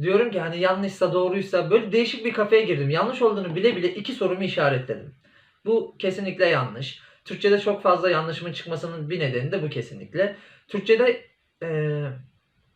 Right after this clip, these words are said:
Türkçe'de çok fazla zamanım gitti. Ben bir eşit ağırlık öğrencisi olarak genelde yetmiş beşe yetmiş beş yani ayrılması söylenir. Ama ben yıl içerisindeki denemelerimde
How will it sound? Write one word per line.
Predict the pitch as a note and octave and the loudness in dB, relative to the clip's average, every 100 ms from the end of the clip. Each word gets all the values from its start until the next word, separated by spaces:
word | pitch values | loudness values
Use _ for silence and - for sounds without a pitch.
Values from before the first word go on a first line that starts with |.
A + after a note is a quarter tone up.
| _ _ _ _ | _ _ _ _
Türkçe'de | - C#3+ G3 G#3 | -8 0 2 4
çok | F#3 F3+ | 2 2
fazla | D#3+ C3+ | 2 2
zamanım | B2 A#2 A#2 A2+ A2+ | 0 -2 -4 -8 -10
gitti. | A#2 - G#3 A3 - | -14 0 2 2 0
Ben | D3+ D#3+ | -2 2
bir | F3 | 0
eşit | F3 F#3+ | 0 0
ağırlık | E3+ D3 | 0 2
öğrencisi | D#3 D3 C#3+ C#3 | 0 0 -2 -2
olarak | F#3 F#3+ A3+ D3+ | 2 2 2 0
genelde | D3 D#3+ E3 | 0 0 -2
yetmiş | C#3+ C3+ D3 - | -2 -2 -6 -4
beşe | D#3 E3+ | -2 0
yetmiş | C#3 D3 D3+ | -2 -4 0
beş | D#3 - - - - _ - | 0 0 -12 -20 -20 _ -10
yani | G#2+ G2+ - | -8 -8 -4
ayrılması | C3+ B2+ C3 B2 A#2 A#2 | 0 0 -2 -6 -6 -8
söylenir. | - - A#2+ B2 F3 A3+ - _ - | -6 -4 -2 -2 -2 -4 -8 _ -4
Ama | D#3+ D#3+ | -2 0
ben | F3+ | 0
yıl | F3+ A3 | 0 0
içerisindeki | G#3 E3+ - D3 C#3 C#3 | 2 0 0 -2 -2 0
denemelerimde | D3 D3 C3 B2 A#2 B2 C#3 D3+ | 2 2 0 0 -2 -2 -2 -2